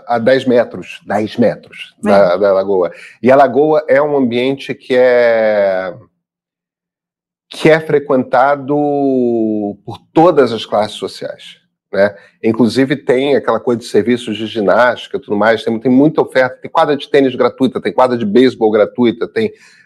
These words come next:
Speaker 1: é, pista de skate gratuita, quer dizer, é uma coisa mesmo produzida pra, pra, pra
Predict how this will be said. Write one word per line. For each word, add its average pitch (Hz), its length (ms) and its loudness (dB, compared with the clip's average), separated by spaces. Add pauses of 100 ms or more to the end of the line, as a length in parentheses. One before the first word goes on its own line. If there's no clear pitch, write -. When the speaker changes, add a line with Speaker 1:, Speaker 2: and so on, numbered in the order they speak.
Speaker 1:
é, 117 80 4
pista 165 340 2
de 131 240 -4 (200)
skate 139 580 0
gratuita, 110 680 0
quer 98 120 -10
dizer, 101 280 0
é 113 120 4
uma 135 180 2
coisa 143 340 0
mesmo 127 1160 0 (1500)
produzida 151 640 4
pra, 147 520 0
pra, 147 260 2
pra 147 180 -4